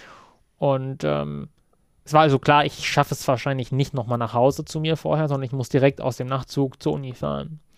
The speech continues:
Und ich, das habe ich dann auch gemacht. Ich bin, also ich bin sehr gut aufgewacht, bin auch erholt aufgewacht und ich hab grad so das Fenster aufgemacht. Wir waren gra-, sind grad so am Zürichsee vorbeigefahren und ich hab noch, äh, Essen und Trinken bekommen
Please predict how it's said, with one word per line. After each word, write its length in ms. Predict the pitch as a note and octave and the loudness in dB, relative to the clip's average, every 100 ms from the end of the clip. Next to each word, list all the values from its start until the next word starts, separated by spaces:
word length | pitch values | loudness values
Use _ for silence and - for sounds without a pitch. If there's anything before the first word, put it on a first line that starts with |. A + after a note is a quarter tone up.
| - - - _ _ - | -20 -20 -20 _ _ -6
Und 260 | C#3 C3 | -4 -4
ich, 160 | C3+ - | -8 -10
das 160 | C#3+ - | -6 0
habe 80 | C#3 | 2
ich 60 | |
dann 100 | C#3 | 0
auch 140 | B2+ - | -4 -2
gemacht. 360 | C#3 E3 - | 2 2 0
Ich 120 | - | -6
bin, 220 | D3 C3 C3 | -2 -2 -6
also 580 | _ _ _ _ - C#3+ | _ _ _ _ -6 2
ich 60 | |
bin 120 | C#3+ | 4
sehr 180 | C3 D#3 | 6 6
gut 120 | D#3 C#3+ | 6 6
aufgewacht, 460 | D3+ - F3+ E3+ | 6 6 4 4
bin 80 | D3 | 2
auch 100 | B2+ | 0
erholt 300 | C3+ D3 E3+ | 4 6 6
aufgewacht 600 | C#3 D#3+ - D3+ E3 D3+ | 6 2 2 2 2 2
und 80 | C#3+ | -4
ich 140 | C3+ - | -8 -10
hab 200 | - - | -12 2
grad 180 | C#3+ | 2
so 60 | C#3 | 2
das 100 | C3 | 2
Fenster 300 | D#3 D#3+ E3 | 2 4 4
aufgemacht. 300 | D3+ D3 C#3+ | 4 4 2
Wir 60 | C3 | 4
waren 140 | C3 | 4
gra-, 160 | C3 C#3+ | 4 -2
sind 100 | C3 | 2
grad 160 | D3 D3 | 2 2
so 60 | |
am 80 | C#3+ | 0
Zürichsee 460 | - F3+ D#3+ C3+ D3+ | 2 2 2 2 2
vorbeigefahren 760 | D#3 D3+ D3 D#3 - D3+ D3+ C#3+ | 4 4 6 4 2 2 2 0
und 60 | |
ich 100 | C#3 | -2
hab 120 | C3 | 0
noch, 260 | C#3+ C3 - - - - - | 2 0 -2 -20 -20 -20 -8
äh, 400 | - C#3 C3+ C3+ C3+ _ _ _ - | 2 4 6 2 0 _ _ _ -2
Essen 260 | D#3 E3 | 0 2
und 120 | D3 - | 0 2
Trinken 340 | E3 E3 D#3+ | 2 4 2
bekommen 640 | D3+ D#3 D3 D3 D3 D#3+ | 2 6 4 4 -2 -6